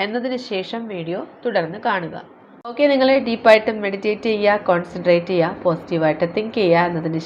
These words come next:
ശേഷം വീഡിയോ തുടർന്ന് കാണുക. All right, നമുക്ക് നോക്കാം നിങ്ങൾ സ്നേഹിക്കുന്ന വ്യക്തിയുടെ ഇപ്പോഴത്തെ energy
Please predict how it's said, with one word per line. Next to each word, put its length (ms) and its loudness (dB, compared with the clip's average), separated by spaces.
ശേഷം 340 -2
വീഡിയോ 280 8
തുടർന്ന് 420 -2
കാണുക. 300 -2
All 200 -2
right, 260 2
നമുക്ക് 280 -2
നോക്കാം 300 2
നിങ്ങൾ 220 0
സ്നേഹിക്കുന്ന 640 2
വ്യക്തിയുടെ 440 -2
ഇപ്പോഴത്തെ 460 4
energy 440 -2